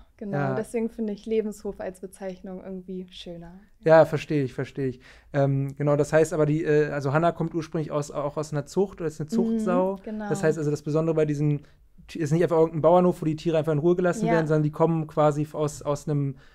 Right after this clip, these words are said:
Speaker 2: Mastbetrieb oder
Speaker 1: Genau,
Speaker 2: einem,
Speaker 1: in den
Speaker 2: irgendeinem,
Speaker 1: meisten
Speaker 2: einem
Speaker 1: Fällen,
Speaker 2: verarbeitenden
Speaker 1: genau.
Speaker 2: Lebensmittelbetrieb.
Speaker 1: Oder halt aus einem anderen Notstand. Also da sind zum Beispiel auch Ziegen oder Schafe, die einfach aus schlechter Haltung kommen. Oder
Speaker 2: Ah,
Speaker 1: eine
Speaker 2: okay.
Speaker 1: Geschichte ist auch total krass. Ich überlege grad, ist das ein,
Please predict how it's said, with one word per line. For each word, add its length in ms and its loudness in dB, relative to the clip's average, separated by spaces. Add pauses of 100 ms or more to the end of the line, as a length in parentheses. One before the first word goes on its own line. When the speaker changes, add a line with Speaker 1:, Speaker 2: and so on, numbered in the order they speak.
(160)
Speaker 2:
Mastbetrieb 920 -4
oder 160 0
Speaker 1:
Genau, 140 0
Speaker 2:
einem, 200 -2
Speaker 1:
in 80 -4
den 40 -2
Speaker 2:
irgendeinem, 300 0
Speaker 1:
meisten 420 -2
Speaker 2:
einem 180 -6
Speaker 1:
Fällen, 100 -8
Speaker 2:
verarbeitenden 560 -4
Speaker 1:
genau. 100 -4
Speaker 2:
Lebensmittelbetrieb. 400 -6
Speaker 1:
Oder 360 -2
halt 180 -6
aus 240 -6
einem 100 -6
anderen 460 -4
Notstand. 480 -6
Also 200 -8
da 140 -6
sind 200 -8
zum 120 -12
Beispiel 360 -8
auch 180 -6
Ziegen 460 -4
oder 240 -6
Schafe, 440 -6
die 120 -10
einfach 280 -10
aus 260 -8
schlechter 420 -8
Haltung 400 -6
kommen. 360 -8
Oder 400 -10 (420)
Speaker 2:
Ah, 200 4
Speaker 1:
eine 40 4
Speaker 2:
okay. 160 0
Speaker 1:
Geschichte 460 -2
ist 180 -8
auch 220 -2
total 440 -8
krass. 320 -16
Ich 200 -18
überlege 480 -12
grad, 240 -12
ist 140 -18
das 180 -16
ein, 220 -14